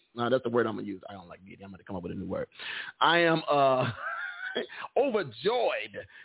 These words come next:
I don't like that. You don't have to come back and use a more, a different, better word. Ecstatic. There we go. I like that one. Ecstatic. They act like I know something. I'm ecstatic about today, man. It's going to be a good time. So look, man, sit back, chill out,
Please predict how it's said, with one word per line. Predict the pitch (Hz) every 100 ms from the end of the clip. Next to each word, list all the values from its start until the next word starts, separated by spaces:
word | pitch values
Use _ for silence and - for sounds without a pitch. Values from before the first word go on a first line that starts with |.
| _ -
I |
don't | 123
like | 117 101
that. | 113 107
You |
don't | 113
have | 104
to | 101
come | 107
back | 98 - -
and | 95 - -
use | 107 90
a |
more, | 95 92 -
a | -
different, | 110 - - _ -
better | 101
word. | 98 90 82 - -
Ecstatic. | 196 - - 285 208 - -
There | 156
we | 139
go. | 107 120
I |
like | 120 110
that | 113 76
one. | 80
Ecstatic. | 101 - - - 226 - - - - -
They | -
act | -
like | 143
I | -
know | 101 98 -
something. | 92 - - - -
I'm | 156 147
ecstatic | - - - 370 359 247
about | 175 156 139 -
today, | 117 123 104
man. | 98 110 113
It's | 123 -
going | 156 156
to | 147
be | 123 131
a | 113
good | 120 135 -
time. | 131 123
So | 120
look, | 123 139 123
man, | 117 113 113 117 -
sit | 170 -
back, | 135 143 143 - -
chill | 160 151
out, | 135 131